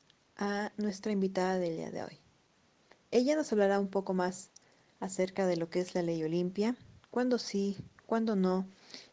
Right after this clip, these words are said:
y detalles que necesitamos saber, cosas importantes que necesitamos saber sobre esta ley. Ella es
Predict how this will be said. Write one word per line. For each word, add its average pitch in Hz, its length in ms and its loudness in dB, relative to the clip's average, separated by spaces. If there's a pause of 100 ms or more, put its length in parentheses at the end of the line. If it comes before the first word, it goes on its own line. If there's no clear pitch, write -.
y 214 180 2
detalles 277 640 2
que 254 80 0
necesitamos 254 420 0
saber, 190 300 0
cosas - 460 -4
importantes 233 880 -2
que 214 120 -4
necesitamos 196 500 -2
saber 175 260 0
sobre 175 320 -2
esta 165 240 -2
ley. 131 220 -8 (960)
Ella 214 420 4
es 202 420 2